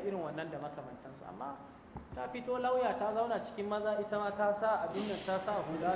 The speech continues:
ta abin nan, ita ma ana magana ta abin nan, duk wannan ba inda bane ya dace da maza ne ya dace su ɗauki irin waɗannan al'amuran duka da makamantansu. Amma ala ayi halin na sa wata har ta je haushi ga ta nan ma tana kallo na irin wai na ɓata mata ga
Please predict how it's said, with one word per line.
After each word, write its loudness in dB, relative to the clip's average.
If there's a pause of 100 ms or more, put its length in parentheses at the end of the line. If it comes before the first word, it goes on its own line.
ta 2 (400)
abin -2
nan, -2
ita 0
ma 2
ana 2
magana 0
ta 0
abin -2
nan, -2
duk 0
wannan 2
ba 2
inda 0
bane 0
ya 0
dace 0
da -2 (440)
maza 8
ne 6
ya 8
dace 8
su -4
ɗauki -2
irin 2
waɗannan 0
al'amuran -2
duka -10
da -12
makamantansu. -10
Amma -4
ala 2
ayi 2
halin 2 (360)
na 4
sa 2
wata 4
har 6
ta 6
je 4
haushi 4
ga 6
ta 2
nan 0
ma 0
tana 2
kallo 0
na 0
irin 2
wai 2
na 2
ɓata 2
mata -2
ga 4